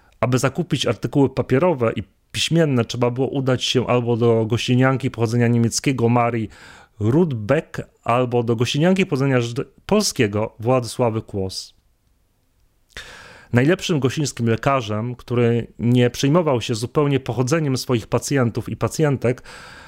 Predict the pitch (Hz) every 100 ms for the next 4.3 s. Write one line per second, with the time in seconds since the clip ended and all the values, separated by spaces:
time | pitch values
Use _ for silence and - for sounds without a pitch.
0 | - - 127 123 127 - - - 139 123
1 | 151 160 - 127 120 135 120 131 - 160
2 | 143 135 120 127 - - 185 180 - -
3 | _ - - - 160 147 131 107 104 95
4 | 95 95 90